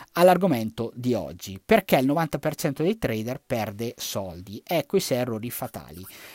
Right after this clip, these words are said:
È un articolo di Vito Lops che ho trovato sul Plus del Sole ventiquattro Ore, che vi allego qui di seguito.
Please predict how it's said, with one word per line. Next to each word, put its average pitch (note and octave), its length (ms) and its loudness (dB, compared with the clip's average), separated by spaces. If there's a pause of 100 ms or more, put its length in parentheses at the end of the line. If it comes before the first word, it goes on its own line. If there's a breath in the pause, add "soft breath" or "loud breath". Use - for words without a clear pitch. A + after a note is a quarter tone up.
È D3+ 80 -2
un D#3+ 80 2
articolo D#3 560 2
di B2+ 220 2
Vito C#3 400 0
Lops A#2 580 -2
che - 60 -4
ho D3 40 0
trovato A#2+ 440 -4
sul A2+ 220 -8
Plus C3 260 -4
del G#2+ 160 -6
Sole A#2+ 180 -6
ventiquattro A2 600 -8
Ore, D3+ 140 -2
che F#3 120 -4
vi B2+ 100 0
allego G#2+ 280 -6
qui G2+ 140 -10
di G#2+ 100 -10
seguito. A#2 580 -6